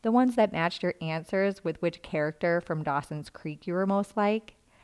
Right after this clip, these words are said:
Well, if you're like me and get that little dopamine hit when you find out your quiz results, then I have something special for you. It's the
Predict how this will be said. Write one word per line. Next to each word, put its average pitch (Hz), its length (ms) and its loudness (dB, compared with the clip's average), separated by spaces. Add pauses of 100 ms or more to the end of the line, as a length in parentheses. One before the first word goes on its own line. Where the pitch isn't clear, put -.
(340)
Well, 180 320 4
if 165 100 -4
you're 214 160 0
like 311 240 0
me 170 560 -2
and 185 140 -2
get 175 140 0
that 165 180 0
little 196 400 0
dopamine 156 480 -4
hit 139 340 -6 (220)
when 180 100 0
you 165 80 -2
find 175 220 2
out 170 80 2
your 156 100 -4
quiz 190 300 -2
results, 139 400 -4 (260)
then 180 160 -2 (100)
I 214 120 0
have 247 160 2
something 226 320 -2
special 220 420 -8
for 175 140 -4
you. - 320 -6 (420)
It's - 220 0
the 185 240 2